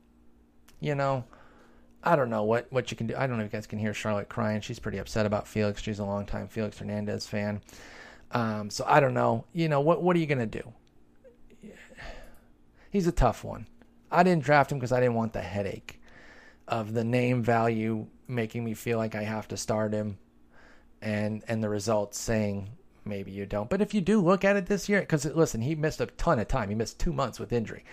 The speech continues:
So his season's just getting going as well. I don't think you can really make an assessment. I actually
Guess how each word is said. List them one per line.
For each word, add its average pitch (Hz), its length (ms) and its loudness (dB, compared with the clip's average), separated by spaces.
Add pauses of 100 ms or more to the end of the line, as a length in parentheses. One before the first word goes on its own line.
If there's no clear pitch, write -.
(280)
So 160 120 6
his 196 100 6
season's 156 400 0
just 135 240 2
getting 123 200 0
going 120 280 4
as 104 120 -4
well. 117 320 4 (220)
I 143 60 4
don't 180 120 8
think 170 100 4
you 151 60 0
can 135 160 -4
really 135 160 4
make 123 320 2
an 131 100 -2
assessment. 120 520 -2 (280)
I 139 120 4
actually 147 680 2